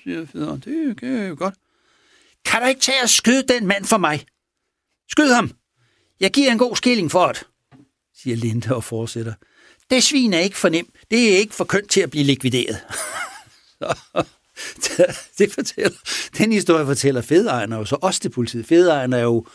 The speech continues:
for at reducere sin straf ganske betragteligt, fordi han bliver en kilde til mange af de sigtelser, som de rejser mod Linde og de andre. Men på det tidspunkt er han altså allieret med, med, med Linde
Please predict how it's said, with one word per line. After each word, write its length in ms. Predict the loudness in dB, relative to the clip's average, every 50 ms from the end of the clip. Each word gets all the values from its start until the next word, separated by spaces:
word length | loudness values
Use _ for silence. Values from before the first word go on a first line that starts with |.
| -20 -20 -20 _ _
for 140 | -2 0 0
at 80 | 2 0
reducere 500 | 0 0 -2 -2 0 0 0 0 0 -2
sin 140 | -2 -2 -4
straf 340 | -4 -4 -2 -2 -4 -4 -4 -6
ganske 320 | -6 -6 -6 -4 -4 -6 -6
betragteligt, 520 | -6 -10 -10 -10 -10 -10 -10 -14 -18 -18
fordi 280 | -18 -16 -16 -16 -16 -16
han 120 | -16 -18 -18 _
bliver 160 | -20 -18 -18
en 80 | -18 -18 _ -14
kilde 300 | -6 -4 -2 -2 -2 -2
til 160 | -4 -8 -8
mange 220 | -8 -6 -4 -4 -4
af 60 | -6
de 80 | -6 -8
sigtelser, 540 | -6 -6 -6 -6 -8 -12 -18 -16 -14 -14 -12
som 160 | -12 -12 -10
de 140 | -10 -12 -14
rejser 280 | -14 -16 -18 -16 -16
mod 180 | -14 -14 -14 -12
Linde 460 | -10 -8 -8 -6 -6 -8 -8 -10 -10
og 160 | -10 -10 -8
de 100 | -6 -4
andre. 240 | -4 -4 -4 -6 -8 -10 _ -20 -20 -20 -20 -20 -20 -20 _ -14
Men 100 | -10 -4
på 60 | 0
det 140 | 0 0 0
tidspunkt 320 | 0 0 0 0 2 2
er 40 | 2
han 80 | 2 0
altså 160 | 0 -2 -4
allieret 640 | -4 -4 -4 -4 -2 0 2 2 2 2 2 2 2
med, 220 | 2 0 -2 -2 -4 -8 _ _ _ _ -20 -20 -20 -20 _ _ _ _ -2
med, 280 | 0 2 2 2 0
med 160 | 0 -2 -4
Linde 420 | -2 0 2 2 2 2 2 0